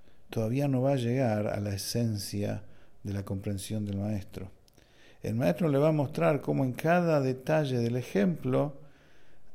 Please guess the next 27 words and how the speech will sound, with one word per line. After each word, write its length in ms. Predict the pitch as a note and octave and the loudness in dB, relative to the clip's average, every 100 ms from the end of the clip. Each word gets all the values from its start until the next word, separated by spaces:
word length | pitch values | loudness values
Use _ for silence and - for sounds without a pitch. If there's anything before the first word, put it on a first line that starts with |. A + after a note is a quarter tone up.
| - | 0
hay 260 | C#3+ E3 | 2 2
una 260 | C#3 C3+ C3 | 2 2 4
idea 240 | C3+ D3 | 4 4
más 140 | C#3+ B2 | 4 2
profunda. 640 | B2 A#2+ A#2+ G#2 F#2+ F#2 - - | 0 -2 -2 0 -2 -2 -6 -6
Entonces, 420 | A#2+ C#3+ D3 C#3+ - | 0 2 2 0 0
¿qué 120 | - F#3+ | 4 6
es 40 | |
lo 160 | F#3+ D3+ | 6 6
que 100 | D3 | 4
le 120 | B2+ | 4
está 220 | - C#3 | 4 4
ma-, 180 | C3+ B2+ | 4 2
descubriendo 840 | B2 A#2 - A#2+ B2 B2 A#2 G#2+ | 0 -2 0 0 2 2 2 2
ahí? 300 | G2+ G2 F#2 - - - - - - | 2 0 -4 -14 -20 -20 -20 -18 -8
Le 80 | G#2 | -6
está 200 | - D3 | -2 0
mostrando 840 | D3 B2+ D#3+ D#3+ C3 A#2 A#2 B2+ | 0 -2 0 0 2 2 2 0
la 300 | A2+ A2+ A2+ | -2 0 2
verdad 580 | A2 A#2 A#2 A#2 B2+ D#3 | 2 2 2 2 4 4
del 320 | F3 B2+ A#2 | 2 -2 -2
ejemplo, 600 | A#2+ - F3 A#2+ A2 G#2+ - | -2 -2 -4 -4 -4 -4 -2
que 200 | B2+ C3+ | 0 0
es 140 | B2+ | 0
el 160 | A#2+ A#2+ | 0 0
estado 500 | A2+ - C#3+ C3+ B2+ | -2 -2 0 2 0
anterior 880 | A#2+ - B2 B2+ D3+ D#3 B2 B2+ | -2 -2 -2 -2 0 0 0 -2